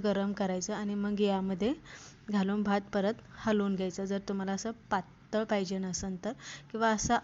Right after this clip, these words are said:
असट पाहिजे नसेल तर एवढं पाणी ठीक आहे. तर अशा पद्धतीने आज आपण रात्रीच्या जेवणासाठी मस्त असा हलका फुलका पटकन होणारा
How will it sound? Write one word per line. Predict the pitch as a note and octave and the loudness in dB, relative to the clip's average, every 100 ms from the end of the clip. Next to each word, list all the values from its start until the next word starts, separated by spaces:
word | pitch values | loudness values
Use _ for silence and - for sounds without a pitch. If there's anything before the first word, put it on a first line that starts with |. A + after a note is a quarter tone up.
| - | 2
असट | A3+ - B3+ B3+ - | 0 4 2 4 4
पाहिजे | A#3 A3+ | 4 4
नसेल | A3 A3 A#3+ A#3 - | 0 -2 -4 -6 -2
तर | |
एवढं | G#3+ G#3 G3+ G3+ | 2 4 4 2
पाणी | G#3 G3 C#4 E4 - | 2 0 -2 -4 -4
ठीक | A3+ F#3+ | -2 -2
आहे. | G3 F#3+ | -4 -6
तर | F#3+ | -4
अशा | - G3 A#3 | -2 -2 -2
पद्धतीने | - A3 G3 G#3+ G#3+ G#3+ C4+ - - - - - - | 0 0 0 0 0 -2 -6 -12 -18 -18 -18 -10 0
आज | G3+ G#3 | 0 2
आपण | A3 A3 A3 | 0 0 2
रात्रीच्या | G#3+ F#3+ G3 G#3 G#3+ G#3+ | 2 0 0 0 0 0
जेवणासाठी | G#3 G3 F#3+ G3 - F3+ F#3 A#3+ - - - - - - - - - - - | 2 2 0 -2 -2 -4 -4 -6 -10 -18 -18 -18 -20 -20 -20 -20 -20 -20 -6
मस्त | G#3+ G#3+ - - - - | -2 -2 -2 -8 -4 2
असा | A3 G#3 G#3 | 2 4 0
हलका | G#3 G3 F#3 G3+ | 0 -2 -2 -4
फुलका | G3+ G3+ G3 | -2 -4 -2
पटकन | G3+ G3+ - - G3+ G3 | -4 -6 -8 -8 -2 0
होणारा | G3+ F#3+ F#3 | 0 0 -2